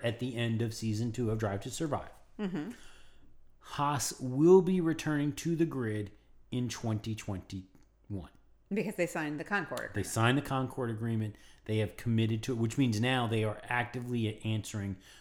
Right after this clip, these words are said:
Speaker 1: the driver question.
Speaker 2: Right.
Speaker 1: And we are fairly certain that it, they are not happy with at least one, if not both of those drivers.
Speaker 2: I'm pretty sure that both of them have been asked for the keys to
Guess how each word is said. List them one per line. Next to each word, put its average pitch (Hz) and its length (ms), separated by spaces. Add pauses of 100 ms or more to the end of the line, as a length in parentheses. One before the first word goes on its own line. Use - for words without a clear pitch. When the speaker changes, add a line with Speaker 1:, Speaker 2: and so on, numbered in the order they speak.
(140)
Speaker 1:
the 120 140
driver 92 460
question. - 540 (380)
Speaker 2:
Right. - 200 (760)
Speaker 1:
And 127 360
we 123 200
are 113 280
fairly 160 580
certain 95 560 (320)
that 113 220
it, 110 300
they 117 160
are 104 140
not 110 380
happy 113 340
with 107 240
at 98 160
least 101 320
one, 107 300
if 110 240
not 104 340
both 107 720
of 90 200
those 78 220
drivers. - 220 (960)
Speaker 2:
I'm 214 260
pretty 233 520
sure 196 560
that 143 480
both 170 320
of 147 220
them 151 360
have 147 260
been 151 140
asked 147 320
for 165 100
the 147 80
keys 143 400
to 139 600